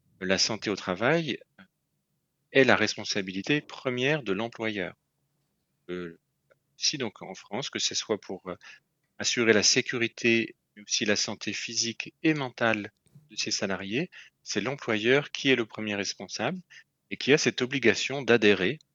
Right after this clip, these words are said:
à un service de médecine et santé au travail. La difficulté, c'est que, euh, cette réglementation qui, euh, prévoit cette possibilité, malheureusement,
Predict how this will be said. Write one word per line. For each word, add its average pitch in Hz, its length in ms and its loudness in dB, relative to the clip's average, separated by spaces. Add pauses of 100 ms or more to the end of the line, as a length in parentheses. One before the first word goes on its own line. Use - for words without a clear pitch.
(120)
à 107 80 -2
un 101 40 0
service 107 560 -2
de 101 240 -6
médecine 98 300 -6
et 98 60 -6
santé 95 320 -10
au 90 40 -20
travail. - 180 -20 (1800)
La 98 100 0
difficulté, 104 920 -2
c'est - 220 -2
que, - 180 -8
euh, 95 480 -2
cette - 380 0
réglementation 107 920 -2
qui, 101 420 -4
euh, 90 180 0
prévoit 117 640 2 (160)
cette - 240 -6
possibilité, 98 720 -4
malheureusement, 107 720 -4